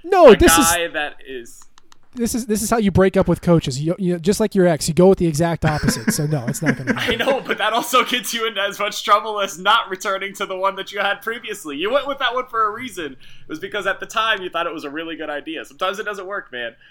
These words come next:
Speaker 2: I, I, I think Joe Brady would be a, an inspired hire. I will be absolutely stunned if that's the direction they go, because I think that they have the same mindset that what you're hearing from Nate right now. I think they're gonna go with somebody that has head coaching experience.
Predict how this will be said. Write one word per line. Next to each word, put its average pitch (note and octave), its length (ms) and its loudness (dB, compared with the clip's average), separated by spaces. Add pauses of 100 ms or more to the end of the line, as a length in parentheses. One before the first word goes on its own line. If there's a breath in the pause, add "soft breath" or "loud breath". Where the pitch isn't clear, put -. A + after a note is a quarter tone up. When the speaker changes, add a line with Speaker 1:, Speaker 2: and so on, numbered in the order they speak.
(140 soft breath)
Speaker 2:
I, D3 240 -2
I, - 240 -8
I E3+ 160 -2
think G#3 240 -14
Joe G3 180 -6
Brady E3+ 380 -8
would D3 120 -10
be C3 400 -10
a, C3 60 -14
an B2 80 -14
inspired D#3+ 760 -8
hire. D3+ 380 -8
I D3 80 -2
will D3 220 -8
be C3 340 -16
absolutely D3+ 960 -6
stunned A#2 880 -6 (400)
if C3 120 -10
that's C3 220 -6
the C3 100 -12
direction A#2 380 -8
they G#2 140 -10
go, C3 220 -8
because B2 280 -14
I G2 100 -8
think A2+ 200 -16
that A2 120 -14
they A2 100 -12
have A2 200 -10
the A2+ 60 -20
same A2 240 -16
mindset G#2+ 460 -12
that F#2 120 -14
what G2 180 -20
you're G2+ 100 -18
hearing G2+ 300 -14
from G2 160 -18
Nate G2+ 220 -12
right F2 160 -20
now. E2 140 -20
I F#2 60 -16
think G#2 180 -16
they're A2+ 100 -10
gonna B2 160 -12
go B2 240 -10
with A2+ 180 -14
somebody G#2 380 -12
that F2+ 160 -12
has A2+ 300 -6
head A2 240 -12
coaching G#2+ 320 -16
experience. G2 680 -14